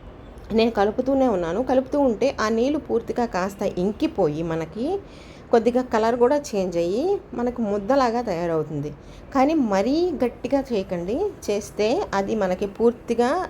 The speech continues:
గట్టి పడిపోద్ది. అలా చేయకుండా కాస్త మనకి అన్నవరం ప్రసాదం ఎలా ఉంటుందో తెలుసు కదా మనందరికీ,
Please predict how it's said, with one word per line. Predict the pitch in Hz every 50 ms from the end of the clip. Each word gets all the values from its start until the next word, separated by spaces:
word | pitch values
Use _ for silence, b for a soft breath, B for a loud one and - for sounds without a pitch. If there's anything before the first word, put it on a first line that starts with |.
| - 202 202
గట్టి | 220 214 - 262
పడిపోద్ది. | 247 214 190 - - 156 147 139 - - - - - - - - - - - - - - - - -
అలా | 190 196 214 233 233 240
చేయకుండా | 202 196 202 196 190 214 262 311
కాస్త | 320 - 240 196 196 - 220
మనకి | 196 190 185 190 190 - 208
అన్నవరం | - 190 214 247 277 294 302 285 277 262
ప్రసాదం | 247 - 190 196 - 240 240 240 233 226
ఎలా | 202 175 185 196
ఉంటుందో | 202 202 202 196 196 190 185 185 196
తెలుసు | 190 - 170 175 - - -
కదా | 202 185
మనందరికీ, | 170 160 160 165 165 170 165 175 175 175 - 240 285 370